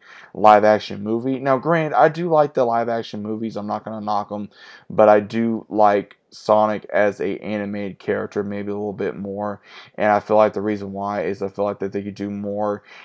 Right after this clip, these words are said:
in this world of Sonic anyway, because I feel like if you just keep to the animation perspective, then maybe you can do more as Sonic in the world of Sonic as a whole. And the whole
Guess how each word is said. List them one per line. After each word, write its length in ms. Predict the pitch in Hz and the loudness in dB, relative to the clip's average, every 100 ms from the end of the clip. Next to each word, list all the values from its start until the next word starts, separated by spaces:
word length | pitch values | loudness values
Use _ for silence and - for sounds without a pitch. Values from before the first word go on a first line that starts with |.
| - | -10
in 200 | 101 101 | -6 -4
this 220 | 101 - | -6 -4
world 300 | 98 101 92 | 0 0 0
of 100 | 92 | -4
Sonic 520 | - 101 101 90 - | -2 -2 -2 -6 -12
anyway, 480 | - 95 107 113 117 | -14 -8 -6 -2 -4
because 300 | 101 104 98 | -4 -4 -4
I 60 | 98 | -6
feel 160 | - 101 | -4 -4
like 220 | 101 98 | -4 -6
if 80 | 95 | -14
you 60 | |
just 200 | 107 101 | -12 -14
keep 180 | - 110 | -12 -12
to 60 | 104 | -10
the 160 | 104 | -10
animation 420 | 101 95 92 104 110 | -8 -10 -10 -12 -10
perspective, 640 | 113 - 110 110 117 113 - - - | -10 -8 -10 -6 -6 -6 -12 -20 -12
then 200 | - 101 | -6 -4
maybe 300 | 101 104 104 | -4 -4 -6
you 120 | 104 104 | -8 -8
can 160 | 101 | -8
do 160 | 98 101 | -6 -6
more 380 | 104 101 98 - | -6 -6 -4 -4
as 160 | 95 | -6
Sonic 460 | - 98 101 95 - | -4 -2 -2 -6 -10
in 480 | 90 101 95 95 - | -12 -10 -10 -12 -14
the 120 | 92 | -8
world 380 | 98 98 107 104 | -4 2 4 4
of 80 | 98 | 0
Sonic 440 | - 101 101 98 - - - - - _ _ _ - | -8 -6 -6 -8 -12 -20 -20 -20 -20 _ _ _ 0
as 160 | 104 | 0
a 40 | 95 | 0
whole. 460 | - 104 92 78 - | 4 6 6 2 -4
And 240 | 104 101 | -6 -4
the 80 | 98 | -2
whole 480 | 120 123 127 113 | 6 8 8 4